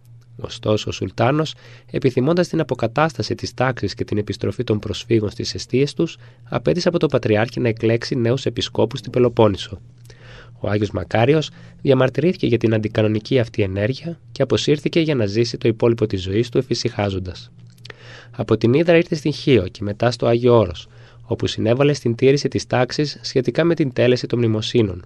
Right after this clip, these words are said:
που γίνονταν κατά παράβαση την Κυριακή. Τότε ξέσπασε μεγάλη διένεξη και όσοι τον ακολούθησαν ονομάστηκαν περιφρονητικά "Καλυβάδες" και διώχθηκαν. Ο Άγιος Μακάριος με το έργο του περί της συνεχούς θείας μεταλήψεως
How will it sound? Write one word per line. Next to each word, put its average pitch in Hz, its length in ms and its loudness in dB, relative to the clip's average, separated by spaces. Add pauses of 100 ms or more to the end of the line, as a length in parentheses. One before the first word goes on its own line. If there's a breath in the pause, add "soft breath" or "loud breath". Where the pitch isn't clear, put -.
(100)
που - 120 -12
γίνονταν 110 340 0
κατά 107 220 -4
παράβαση 107 520 0
την 104 100 0
Κυριακή. 107 520 0 (840 loud breath)
Τότε 117 240 -2
ξέσπασε 123 500 0
μεγάλη 117 320 2
διένεξη 110 480 -2
και - 100 -2
όσοι 151 180 -2
τον 147 140 0
ακολούθησαν 117 500 -2
ονομάστηκαν 123 520 -2
περιφρονητικά 117 800 -2 (420 loud breath)
"Καλυβάδες" 107 800 0 (240 soft breath)
και - 140 -6
διώχθηκαν. 113 640 -2 (760 loud breath)
Ο 120 100 0
Άγιος 180 200 4
Μακάριος 143 460 4
με 135 100 2
το 123 120 2
έργο 123 240 4
του 113 140 -2
περί 107 240 2
της - 200 -6
συνεχούς - 400 -4
θείας 135 260 0
μεταλήψεως 107 840 0